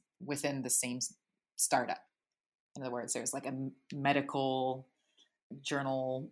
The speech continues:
website that they were developing, and then there was, I forget some of the other ones. But yeah, the, the game startup was called Wonderhill specifically, and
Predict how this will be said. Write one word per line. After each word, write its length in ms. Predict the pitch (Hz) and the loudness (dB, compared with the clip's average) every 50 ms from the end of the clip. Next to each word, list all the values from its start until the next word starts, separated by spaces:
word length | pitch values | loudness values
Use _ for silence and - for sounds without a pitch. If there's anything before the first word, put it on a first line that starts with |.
| - _ - | -12 _ -6
website 540 | 151 139 135 131 131 - - - 131 135 135 | 2 4 4 6 6 6 6 6 4 4 2
that 100 | 135 - | 0 0
they 80 | 139 | 0
were 80 | 131 127 | 2 2
developing, 640 | 131 127 131 123 127 127 127 127 127 127 127 127 123 | 2 2 4 4 4 4 2 0 -4 -4 -4 -4 -4
and 100 | 120 117 | -6 -6
then 60 | 120 | -6
there 160 | 117 117 117 120 | -8 -10 -10 -8
was, 320 | - - - - - - _ _ _ _ _ - | -4 -2 -2 -2 -2 -4 _ _ _ _ _ -12
I 120 | - 120 123 | -10 -10 -10
forget 340 | - - 131 131 131 - - | -10 -10 -8 -8 -6 -4 -4
some 160 | - 131 127 | -6 -4 -4
of 40 | 123 | -4
the 120 | 123 127 | -4 -2
other 140 | 135 143 127 | -2 0 -2
ones. 480 | 127 123 123 123 123 - - - - - - _ _ _ _ _ _ _ _ _ _ _ _ - | -2 -4 -2 -2 0 0 0 -2 -2 -6 -14 _ _ _ _ _ _ _ _ _ _ _ _ -2
But 200 | 127 120 - - - | 0 0 0 -2 -2
yeah, 260 | 147 139 135 131 135 | -2 0 0 0 0
the, 320 | 135 123 123 135 120 - - - | -2 -2 -4 -4 -6 -6 -2 0
the 80 | 156 | 2
game 260 | 151 147 165 170 170 160 | 4 6 6 6 6 6
startup 380 | - - 131 127 127 123 - - _ | 6 6 4 4 2 0 -2 -6 _
was 400 | 127 120 120 120 - - - - - | -6 -4 0 0 2 2 2 0 4
called 260 | - 156 147 151 147 127 | 8 8 10 10 8 6
Wonderhill 440 | 127 127 139 135 120 120 113 - | 2 0 0 -4 -6 -6 -2 0
specifically, 640 | - - - 135 - - - - 95 - - 85 80 | 0 2 2 2 0 -2 -2 -6 -10 -10 -10 -10 -10
and 80 | 82 | -10